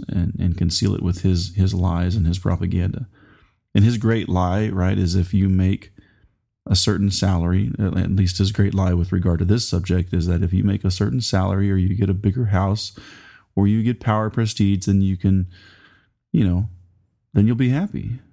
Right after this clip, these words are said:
Then you'll find satisfaction, then you'll find fulfillment. You know, he does, he does that with everything, right? If you sleep with this person or that person, then you'll be happy, right? So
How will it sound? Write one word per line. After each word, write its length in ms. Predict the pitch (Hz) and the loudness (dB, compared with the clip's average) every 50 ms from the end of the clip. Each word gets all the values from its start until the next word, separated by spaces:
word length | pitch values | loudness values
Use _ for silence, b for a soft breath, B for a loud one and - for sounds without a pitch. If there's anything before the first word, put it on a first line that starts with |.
| _ _ _ _ _ _ - | _ _ _ _ _ _ -18
Then 380 | - - - 92 110 113 117 113 | -10 -4 -2 0 2 2 2 2
you'll 320 | 110 107 104 104 101 95 - - - | 0 0 0 -2 -4 -4 -6 -10 -6
find 260 | - 98 90 85 82 | -2 0 2 2 0
satisfaction, 760 | - 87 85 85 82 - - 123 117 117 110 - - 107 95 | 0 0 -2 0 -2 -2 -2 -2 0 0 -2 -2 0 0 0
then 120 | 90 90 90 | 2 2 0
you'll 140 | 90 87 | 0 -2
find 360 | 90 90 87 85 87 87 90 90 | -2 -2 -2 0 0 0 -2 -4
fulfillment. 680 | 92 - - - 101 101 101 98 101 104 101 - - - | -8 -10 -6 -2 0 0 2 2 0 0 -2 -6 -6 -2
You 160 | - 98 92 | 0 0 2
know, 100 | 92 92 | 2 2
he 80 | 92 | 2
does, 260 | 90 104 101 95 92 - | 0 0 0 -2 -2 0
he 120 | 90 92 | 0 0
does 200 | 92 113 117 117 | 2 0 0 0
that 160 | 123 117 - | -2 -2 -2
with 120 | 104 101 123 | -2 -2 0
everything, 460 | 123 117 110 95 - - 85 80 - | 0 0 0 -2 -2 -4 -4 -4 -2
right? 220 | 120 95 95 98 110 | 0 0 0 0 0
If 80 | 98 | 0
you 80 | 98 87 | 0 -2
sleep 320 | 87 - - 113 98 - | 0 0 0 -2 0 0
with 140 | 104 92 - | -2 -2 0
this 120 | 104 90 | -2 -2
person 320 | 90 - 104 95 90 - 92 | 0 0 0 0 0 0 0
or 80 | 85 | 0
that 240 | 82 87 90 87 90 | 0 0 -2 -2 0
person, 380 | 95 92 90 90 - 87 85 85 | 0 0 0 0 0 0 0 2
then 80 | 90 | 2
you'll 120 | 87 90 92 | 2 0 0
be 180 | 92 90 87 | 0 0 0
happy, 360 | 92 92 - 90 - - 120 127 143 | 0 0 0 -2 -4 -6 -8 -8 -8
right? 200 | 131 107 95 95 | -6 -6 -6 -4
So 180 | - - 104 | -4 -4 -6